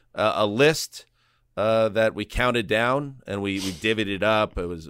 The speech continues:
you know, me, you, Wes, Mark, Kevin Patra, uh, and we each did a few and kinda went through it that way. You've now since modified it,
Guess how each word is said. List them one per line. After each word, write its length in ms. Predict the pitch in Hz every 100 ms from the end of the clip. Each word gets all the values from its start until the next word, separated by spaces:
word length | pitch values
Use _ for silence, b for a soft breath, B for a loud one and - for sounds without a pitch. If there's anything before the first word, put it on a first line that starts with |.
| -
you 140 | 90 90
know, 80 |
me, 280 | 82 98 101
you, 500 | 98 90 101 101 98
Wes, 500 | 85 101 98 98 -
Mark, 440 | 90 95 101 98 -
Kevin 260 | 90 80
Patra, 760 | - 98 113 - 113 104 101 92 b b b b _
uh, 340 | 95 92 92 -
and 120 | 95
we 120 | 98
each 240 | 104 98 -
did 160 | 104
a 60 | 95
few 440 | - 104 107 107
and 160 | 98 92
kinda 220 | 98 95
went 180 | 104 101
through 140 | 104
it 80 | 92
that 240 | 107 113
way. 160 | 104 98
You've 240 | 104 139
now 240 | 143 131 120
since 500 | - 156 139 113 - b b b -
modified 720 | 107 123 143 139 120 104 95
it, 240 | 92 87